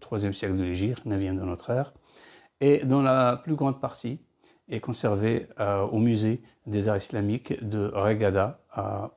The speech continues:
en Tunisie. Le Coran vert, sur papier, qui serait, d'après certains chercheurs, euh, il serait mérinide,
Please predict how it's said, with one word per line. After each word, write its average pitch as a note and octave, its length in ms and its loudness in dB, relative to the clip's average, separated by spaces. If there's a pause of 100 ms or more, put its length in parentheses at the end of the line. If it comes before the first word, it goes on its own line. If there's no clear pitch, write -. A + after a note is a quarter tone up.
en G#2 240 -4
Tunisie. - 420 -6 (1700)
Le A2+ 220 6
Coran A#2+ 300 4
vert, G#2 480 2
sur - 240 -6
papier, G#2+ 440 -8
qui C#3+ 100 -10
serait, A2+ 340 0
d'après G#2 600 -2 (220)
certains - 240 -10
chercheurs, A#2 580 -2 (380)
euh, G#2 380 -4
il A2+ 100 -6
serait G#2+ 240 2
mérinide, G#2+ 520 2